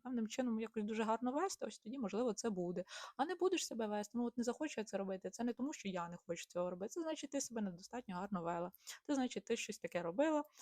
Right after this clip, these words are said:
а, що ти це не отримала. Тобто навіть у цьому випадку йде така маніпуляція, що все одно це не я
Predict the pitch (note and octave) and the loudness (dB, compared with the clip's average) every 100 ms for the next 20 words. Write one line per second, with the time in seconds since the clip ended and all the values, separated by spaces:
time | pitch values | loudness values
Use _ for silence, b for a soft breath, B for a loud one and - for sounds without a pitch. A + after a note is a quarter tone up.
0 | B - F#3+ G3+ - F#3 - C4 C#4+ - | B 0 2 2 4 4 4 4 4 4
1 | G#3 - F#3 F3+ F3+ E3+ E3 E3 - F#3 | 4 4 2 2 4 4 4 -2 -2 -2
2 | - G3 A#3 D#3+ - E3 F#3 F4 C#4+ - | 0 0 0 0 -2 -2 0 0 0 0
3 | A#3 F#3 - - E3 E3+ - C4+ G4+ - | 0 0 -4 -10 -10 -10 -4 0 0 0
4 | C#4 - - F3+ G3 F#4+ - A3 G#3+ B | -6 -4 0 0 2 0 4 4 4 B
5 | B A#3 F4+ | B 4 6